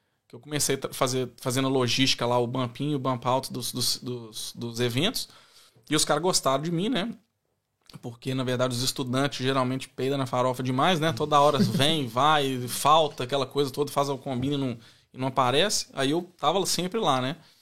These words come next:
E aí acabou que, é, eu, eu comecei a trabalhar nesse lugar, virei supervisor de evento, e começou a melhorar a coisa,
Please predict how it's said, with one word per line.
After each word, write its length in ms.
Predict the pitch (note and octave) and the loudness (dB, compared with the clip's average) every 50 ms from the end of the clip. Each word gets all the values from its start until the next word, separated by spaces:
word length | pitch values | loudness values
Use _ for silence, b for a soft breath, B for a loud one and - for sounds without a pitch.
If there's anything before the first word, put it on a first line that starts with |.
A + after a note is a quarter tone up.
| b b b b b b b b b _ _ _ - | b b b b b b b b b _ _ _ -12
E 80 | A3 B3 | -4 -2
aí 120 | G3 F3 | -2 -2
acabou 360 | F3+ - A3 G#3 F#3 D#3+ D#3+ | 0 0 0 0 2 0 -2
que, 340 | D#3 - - B3 C#4 C#4+ A#3 G3 F#3 - _ - - - - | -2 -4 -8 -8 -6 -8 -10 -12 -14 -20 _ -20 -20 -12 -8
é, 380 | C3 - - - B2+ B2 A#2+ | -6 -4 -2 0 0 0 0
eu, 140 | A#2+ B2 B2 - - - | 0 -2 -4 -8 -14 -14
eu 80 | - A#2 | -14 -14
comecei 320 | - - D#3+ D3 C3 - C3+ | -8 -6 -4 -4 -4 -4 -2
a 20 | |
trabalhar 260 | - D3 C#3 C3+ C3+ C#3 | -2 0 0 2 0 0
nesse 140 | C3+ - | -2 -2
lugar, 240 | - E3+ D#3 E3+ F3 | -2 0 0 0 0
virei 220 | D#3 C#3 C3 C3+ C#3 | 0 0 -2 0 0
supervisor 540 | C3+ - - C3+ C3+ C3+ B2+ A#2+ B2+ B2+ | 0 0 0 -2 0 0 -2 0 0 -2
de 100 | B2+ C3+ | 0 0
evento, 460 | C#3+ C#3+ C#3+ C#3 C3+ D#3 G3+ G3 - - | -2 -2 -2 -4 -6 -6 -6 -8 -10 -12
e 40 | |
começou 460 | - - C4 C4 - C#4+ B3 - - F3+ | -12 -12 -16 -16 -10 -4 -4 -2 0 0
a 40 | |
melhorar 340 | F3+ F3 F3 D#3 D3 C#3+ C#3+ | 0 2 4 4 4 4 2
a 20 | D3 | 0
coisa, 340 | - - B2+ B2 A#2+ A2+ | -2 -2 -2 -2 -2 -2